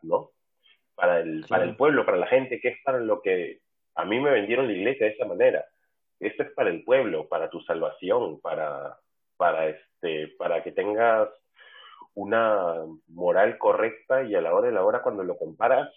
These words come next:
Speaker 1: ves que las cabezas o los que representan nada que ver. Es, este,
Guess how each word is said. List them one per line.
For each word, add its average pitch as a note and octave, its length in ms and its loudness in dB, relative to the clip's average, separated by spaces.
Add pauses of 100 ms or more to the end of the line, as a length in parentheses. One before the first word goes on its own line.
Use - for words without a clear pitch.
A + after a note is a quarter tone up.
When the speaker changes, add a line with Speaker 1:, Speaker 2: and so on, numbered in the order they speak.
Speaker 1:
ves E2 260 -6
que B2 120 -6
las - 160 -6
cabezas G#2 500 -2
o A2 60 -8
los - 180 -10
que F2+ 80 -12
representan A2 840 -8
nada G#2 240 -2
que G2+ 120 -2
ver. A#2 260 0 (1500)
Es, F2+ 160 -8
este, - 680 -18